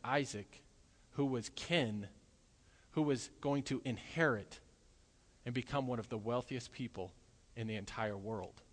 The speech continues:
Now, did she do it knowing that? No, she did it because she had a servant heart. So God looked and said, "That's an excellent spirit.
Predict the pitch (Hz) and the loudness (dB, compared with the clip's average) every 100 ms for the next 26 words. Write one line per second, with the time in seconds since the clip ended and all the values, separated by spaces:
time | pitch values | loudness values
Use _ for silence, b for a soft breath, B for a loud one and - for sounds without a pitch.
0 | - - - b b b b - 127 127 | -20 -20 -20 b b b b 4 4 6
1 | 120 135 117 147 135 127 147 175 175 - | 2 0 4 6 6 8 8 6 2 2
2 | 147 123 104 127 120 127 120 - 113 120 | 2 0 0 -4 -2 -2 -4 -4 -2 -2
3 | 104 101 120 113 101 - 113 - B - | -2 -2 0 0 -2 0 0 0 B -6
4 | 113 117 113 113 117 - 110 - 101 - | -2 0 0 2 -2 -2 -8 -6 -6 -8
5 | - - - - 113 - 104 104 - 92 | -20 -20 -12 -2 -2 0 -6 -6 -8 -10
6 | - 110 101 | -8 -8 -8